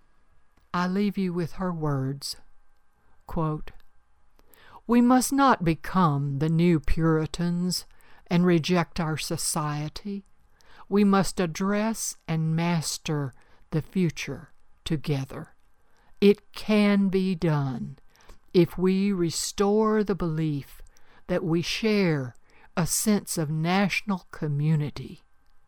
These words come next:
that we share a sense of national community, that we share a common endeavor. It can be done. It can be done."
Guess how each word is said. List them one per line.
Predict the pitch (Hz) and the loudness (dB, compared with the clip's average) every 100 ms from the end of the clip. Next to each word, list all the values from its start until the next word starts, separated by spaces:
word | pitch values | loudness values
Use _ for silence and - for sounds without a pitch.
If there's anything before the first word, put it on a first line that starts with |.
| _ _ _ - - - | _ _ _ -20 -20 -12
that | - 180 | -8 -4
we | 185 | -4
share | 160 - - 185 156 131 131 127 - - - - - | -4 -6 -4 -2 -2 -4 -6 -12 -20 -20 -20 -20 -12
a | 175 | -10
sense | - - 196 170 - | -8 -4 -2 -2 -6
of | 156 | -4
national | 151 165 185 180 - 170 | -4 -2 -2 -4 -6 -8
community, | - - 147 143 139 135 131 123 - _ _ _ _ - - | -8 -8 -4 -2 -2 -4 -8 -12 -14 _ _ _ _ -20 -12
that | - 170 | -6 -2
we | 170 | -2
share | 156 - 226 214 190 170 - | -2 -2 0 0 2 0 -2
a | 151 143 - | -6 -8 -12
common | - - 208 214 208 208 196 - - - - - | -14 -8 -4 0 0 0 -2 -6 -16 -20 -18 -8
endeavor. | 151 147 131 151 143 131 - - - _ _ - - _ _ - - _ - | -4 -4 -2 0 -2 -4 -10 -14 -20 _ _ -20 -20 _ _ -20 -20 _ -16
It | - - | -12 -12
can | - 208 185 180 | -8 -4 -2 -2
be | 170 151 | -4 -6
done. | 143 123 135 151 147 - - - _ - - _ - - | -6 -8 -12 -18 -20 -20 -20 -20 _ -20 -20 _ -20 -12
It | 160 - | -12 -10
can | - 170 147 | -8 -6 -6
be | 143 143 | -8 -10
done." | 139 127 143 | -10 -12 -18